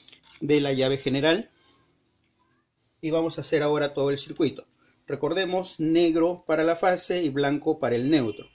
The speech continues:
Yo ya lo tengo conectado aquí por razones de comodidad, pero en, en la práctica esto se hace al último, la conexión aquí se hace al último, y siempre tomando las medidas de precaución. En este caso tengo la llave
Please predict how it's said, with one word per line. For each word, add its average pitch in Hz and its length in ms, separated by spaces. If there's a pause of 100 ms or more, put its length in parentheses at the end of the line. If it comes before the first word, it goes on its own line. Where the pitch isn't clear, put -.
(400)
Yo 175 100
ya 214 80
lo 202 120
tengo 190 180
conectado 160 400
aquí 165 240
por 160 180
razones 147 360
de 139 80
comodidad, 139 600 (680)
pero 180 520
en, 135 540
en 131 140
la 127 120
práctica 170 520
esto 139 180
se 147 140
hace 151 240
al 131 100
último, 139 320
la 113 100
conexión 120 360
aquí 135 160
se 156 100
hace 127 140
al 135 80
último, 123 280
y 117 40
siempre 170 260
tomando 151 320
las 139 140
medidas 135 480 (480)
de 127 100
precaución. 120 640
En 120 80
este 135 200
caso 139 280
tengo 139 260
la 127 140
llave 131 500